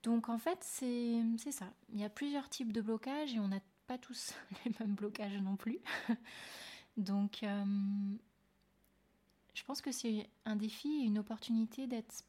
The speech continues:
d'aller plus vers la connaissance de soi, sur tous ces plans, physique, euh, émotionnel, euh, énergétique, et cetera. Donc, euh,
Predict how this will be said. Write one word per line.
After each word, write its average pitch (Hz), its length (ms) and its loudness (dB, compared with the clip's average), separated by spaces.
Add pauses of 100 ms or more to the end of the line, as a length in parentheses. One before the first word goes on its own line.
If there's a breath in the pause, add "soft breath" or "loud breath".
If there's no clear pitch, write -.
(280)
d'aller 220 280 -2
plus 262 240 -6
vers 220 120 -2
la 208 100 0
connaissance 214 600 -2
de 196 160 -4
soi, 202 340 -6 (800 loud breath)
sur - 160 -8
tous 240 140 -6
ces 233 140 -2
plans, 208 220 -6 (160)
physique, 196 720 -6 (140)
euh, 190 240 -4 (400)
émotionnel, 190 760 -2 (200)
euh, 190 280 -6
énergétique, 185 920 -8 (120)
et 202 100 -14
cetera. 185 440 -10 (2000 loud breath)
Donc, 202 460 0
euh, 202 300 -2